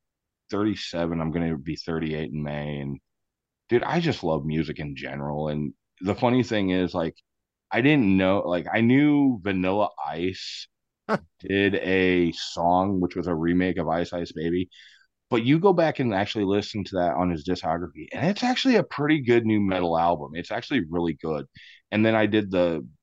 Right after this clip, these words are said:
Speaker 1: uh, I looked at, see who all was on the studio album. It was the drummer that's now for Godsmack, uh,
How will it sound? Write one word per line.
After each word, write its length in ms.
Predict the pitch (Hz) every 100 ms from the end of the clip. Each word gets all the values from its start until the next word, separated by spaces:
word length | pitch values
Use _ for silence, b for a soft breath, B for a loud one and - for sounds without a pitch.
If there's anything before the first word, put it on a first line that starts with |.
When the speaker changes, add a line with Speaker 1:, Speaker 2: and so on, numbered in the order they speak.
| 73
Speaker 1:
uh, 500 | 78 62 50 50 50 - _ _ _ _
I 200 | 85 87 76 _ -
looked 400 | 95 92 95 -
at, 80 | 87 _ _
see 300 | - - 95
who 520 | 87 92 87 85 78 - -
all 380 | - 82 85
was 240 | 85 85 87 -
on 200 | 85 87
the 60 |
studio 600 | 76 - - 98 143 82 67
album. 400 | 62 65 71 78 B B B -
It 180 | 98 87
was 260 | 101 87
the 120 | 87 90
drummer 480 | 95 101 113 107
that's 280 | 98 90 -
now 360 | 95 90 92 90
for 140 | - 78
Godsmack, 880 | 80 78 80 73 - 76 73 73 73 - _ _ _ _ _ _ _ _
uh, 920 | - 87 85 82 82 82 82 80 78